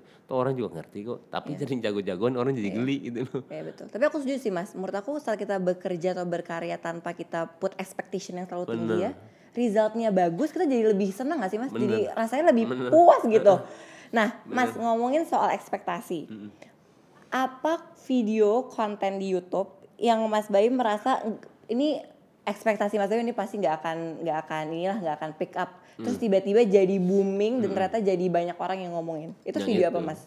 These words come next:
Speaker 1: Yang orang gila itu.
Speaker 2: Orang gila itu ya.
Speaker 1: Jadi itu kan is-, iseng sebenarnya.
Speaker 2: Iya.
Speaker 1: Saya nggak tahu itu namanya sosial eksperimen, saya nggak tahu itu, sama sekali saya nggak tahu nama itu prank, saya cuma jahilin orang.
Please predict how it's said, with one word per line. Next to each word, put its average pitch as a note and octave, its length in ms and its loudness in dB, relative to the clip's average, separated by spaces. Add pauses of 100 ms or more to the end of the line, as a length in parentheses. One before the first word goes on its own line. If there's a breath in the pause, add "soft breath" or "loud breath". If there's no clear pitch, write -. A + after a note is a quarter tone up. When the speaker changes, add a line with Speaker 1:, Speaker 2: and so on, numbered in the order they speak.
(120)
Speaker 1:
Yang F2+ 360 -4
orang F#2 240 -4
gila F2+ 200 -4
itu. E2 200 -8 (180)
Speaker 2:
Orang E3 180 -6
gila D3+ 160 -4
itu D#3 160 -8
ya. E3 120 -12 (180)
Speaker 1:
Jadi D#3 300 -8 (760)
itu G#2+ 140 -8
kan D3 180 -4
is-, A#2+ 160 -6
iseng B2 360 -8
sebenarnya. F#2 420 -6 (100)
Speaker 2:
Iya. - 260 -12 (180)
Speaker 1:
Saya - 260 -8
nggak E2+ 180 -6
tahu F2 180 -8
itu F2 120 -10
namanya E2+ 320 -10
sosial E2 320 -12
eksperimen, G#2 720 -10
saya F#2 180 -14
nggak D2 160 -14
tahu D#2 160 -10
itu, D2 140 -14 (120)
sama B2 220 -10
sekali A#2+ 240 -6
saya G#2 160 -10
nggak F#2 120 -10
tahu F2+ 120 -10
nama E2 180 -10
itu E2 180 -10
prank, G2 400 -10
saya G#2+ 140 -12
cuma F2+ 220 -10
jahilin E2 420 -12
orang. G#2+ 540 -10